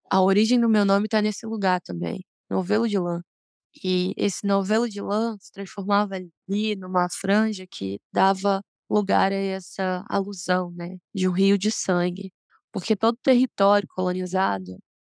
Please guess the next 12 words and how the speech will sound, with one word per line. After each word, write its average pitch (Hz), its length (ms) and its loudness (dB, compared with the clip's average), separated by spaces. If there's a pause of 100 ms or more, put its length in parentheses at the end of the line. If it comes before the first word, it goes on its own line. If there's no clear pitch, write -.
(120)
toda 208 220 -4
bandeira 185 760 0 (360)
é 220 140 0
um 240 60 0
rio 202 200 -6
de - 80 -18
sangue. 170 480 -8 (540)
E 214 80 6
nós 202 480 6
somos 185 300 -6
esse 175 220 -10
lugar. 170 340 -4